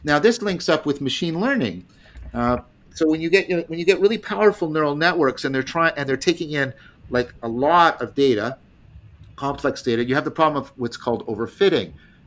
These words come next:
They tend to pick up on patterns that are in your particular data sample that don't transfer, uh, uh, you know, they don't generalize to, uh,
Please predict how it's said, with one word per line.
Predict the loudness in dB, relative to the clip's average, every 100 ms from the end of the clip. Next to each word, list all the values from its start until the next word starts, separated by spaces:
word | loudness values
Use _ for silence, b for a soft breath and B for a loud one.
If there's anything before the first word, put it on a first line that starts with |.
| -6
They | 0 0
tend | 0 -4 -2
to | -4
pick | -2 -4 0
up | 2 0 0
on | -4 -4
patterns | -6 -2 0 0 0 -2 -6 -10 -16 b b b b -20
that | -4 2 2
are | 2 0 -2 -4
in | -4 -2
your | -2
particular | -4 -6 -6 -4 -2 0
data | 2 2 2
sample | -2 -4 -4 -2 -2
that | -2 -4
don't | 0 0 0
transfer, | -6 -4 -4 -4 -6 -4 -4 -6 B B B -14
uh, | -8 -4 -4 -6 -10 -12
uh, | -10 -10 -16 -12
you | -10
know, | -4
they | -2
don't | 0 -2
generalize | -2 0 2 0 -2 -6
to, | -4 -2 0 -4 -8 -16
uh, | -10 -6